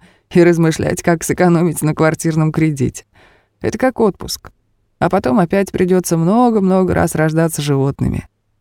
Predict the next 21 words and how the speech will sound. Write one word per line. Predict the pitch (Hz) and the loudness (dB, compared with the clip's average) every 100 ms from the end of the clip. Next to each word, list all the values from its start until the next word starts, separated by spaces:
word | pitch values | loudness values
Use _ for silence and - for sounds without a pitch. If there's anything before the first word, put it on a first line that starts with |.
| _ _ _ _ _ _ _ _ _ - | _ _ _ _ _ _ _ _ _ -2
Ну | 285 | 4
и | 262 | 6
затем | 175 170 220 208 165 - - - | 4 4 2 2 0 -8 -20 -6
опять | - 185 233 220 | -2 -2 -2 0
можно | 185 170 | 0 0
будет | 160 160 160 | -2 -2 2
ненадолго | 170 175 165 156 | 2 2 2 0
вынырнуть, | 165 170 147 - - - _ _ _ _ | 0 2 0 -4 -8 -14 _ _ _ _
послушать, | - 185 190 175 - | -2 0 0 -2 -4
что | - 175 | -2 -2
тогда | 143 139 | -2 -4
будет | 139 127 120 | -2 -4 0
вместо | 151 143 - - | 0 0 -4 -2
Эминема | 190 190 151 139 - | 0 0 -2 -4 -2
и | 165 | 0
Джей | 151 151 | 2 0
Ло. | 139 135 - _ _ _ - | 0 -4 -8 _ _ _ -4
И | 240 | 0
так | 269 240 | 0 0
без | 170 | -2
конца. | - 113 110 - 147 | -4 -4 -4 -4 -4